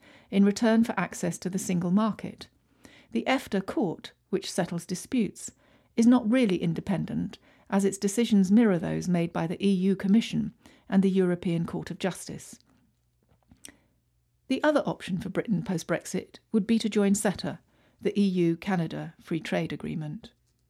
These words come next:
Under Labour's proposed new customs arrangement, Britain would agree to impose the same E U tariffs and regulations that currently exist within the customs union.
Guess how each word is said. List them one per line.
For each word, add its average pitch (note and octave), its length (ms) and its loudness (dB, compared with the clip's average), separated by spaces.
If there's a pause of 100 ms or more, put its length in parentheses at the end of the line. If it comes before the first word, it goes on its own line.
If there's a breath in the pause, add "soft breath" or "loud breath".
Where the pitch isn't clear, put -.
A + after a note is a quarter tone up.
(1900 loud breath)
Under D#4 200 2
Labour's C#4 380 4
proposed G#3 640 0
new G3 160 6
customs G3 500 -2
arrangement, D#3+ 640 -4 (560)
Britain C4+ 360 2
would A3+ 140 2
agree A#3 300 4
to D4+ 140 -2
impose F3+ 500 2
the F#3 100 -6
same A3+ 400 4
E G#3 100 4
U F3+ 280 2
tariffs F#3 440 -2
and F3+ 140 0
regulations F#3+ 680 0
that - 140 -8
currently A3+ 420 0
exist E3 520 -6 (240 soft breath)
within G3 300 4
the F#3 80 2
customs E3+ 480 -6
union. G3 400 2